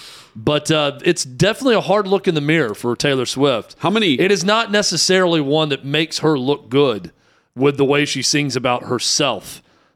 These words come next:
Speaker 1: in many of these songs. I enjoyed the album. But, Hutton, you, you raised a great question earlier this week about Taylor Swift.
Speaker 2: Well, how many, um, you know, last week, Nissan Stadium, it was announced that, that she's playing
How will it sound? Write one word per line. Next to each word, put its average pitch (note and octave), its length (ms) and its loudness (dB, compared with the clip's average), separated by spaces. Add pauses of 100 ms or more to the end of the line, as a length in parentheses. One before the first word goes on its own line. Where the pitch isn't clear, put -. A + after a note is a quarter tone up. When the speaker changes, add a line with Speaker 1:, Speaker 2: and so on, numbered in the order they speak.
Speaker 1:
in C3+ 180 2
many C#3 220 2
of B2 100 -2
these B2 180 0
songs. C3+ 480 0
I D#3 180 2
enjoyed C#3+ 440 2
the E3+ 180 2
album. F#3 460 0 (460)
But, C#3+ 320 -2
Hutton, E3+ 260 0
you, A#3+ 240 0
you G#3 180 4
raised F3 260 2
a C3+ 60 -6
great D3 220 0
question D#3 380 -2
earlier C3+ 280 2
this B2+ 180 -2
week C3+ 220 0
about A#2+ 180 -4
Taylor A#2+ 240 -2
Swift. A#2+ 460 -4 (240)
Speaker 2:
Well, B2+ 120 2
how E3+ 200 0
many, B2 680 2
um, F2 600 -2
you B2 100 -4
know, G2 80 0
last A2+ 340 -2
week, A2+ 240 -2
Nissan G2+ 400 -2
Stadium, G2 460 -2
it F2 40 -6
was E2 100 -10
announced E2+ 380 -4
that, E2 200 -10
that F#2+ 160 -10
she's - 180 -10
playing E2+ 420 -4